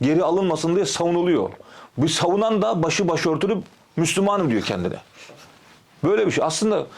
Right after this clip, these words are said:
bu Kızıl Goncalar, Moncalar, cemaatleri ele alacağız. Böyle yani İslam'la alakası olmayıp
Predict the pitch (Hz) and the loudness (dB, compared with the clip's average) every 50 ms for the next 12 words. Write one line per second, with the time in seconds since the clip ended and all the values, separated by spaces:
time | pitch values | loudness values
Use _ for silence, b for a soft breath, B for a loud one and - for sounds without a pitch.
0 | B B B B B 139 - - 147 180 220 202 175 185 185 185 175 185 196 196 | B B B B B -4 -2 -2 0 0 2 2 2 2 2 2 2 2 2 2
1 | 190 180 175 180 175 185 185 202 175 143 156 160 165 175 180 165 185 185 190 190 | 0 0 0 0 0 0 0 0 0 0 0 0 2 0 0 0 0 0 2 2
2 | 202 202 196 185 220 233 220 180 156 170 196 196 202 202 - - - B B B | 2 0 0 0 0 0 0 0 0 0 0 2 0 0 -2 -4 -10 B B B
3 | B B B B - - - - 117 151 165 170 160 - - - - - - 139 | B B B B -6 -4 0 0 0 0 2 0 0 -2 -2 -4 -6 -4 -4 -2
4 | - - 190 196 196 190 180 180 180 185 175 190 175 - 208 214 208 202 190 190 | 0 0 0 2 2 2 2 2 2 0 0 -2 -2 -2 0 0 0 2 2 2
5 | 196 185 165 | 0 0 -2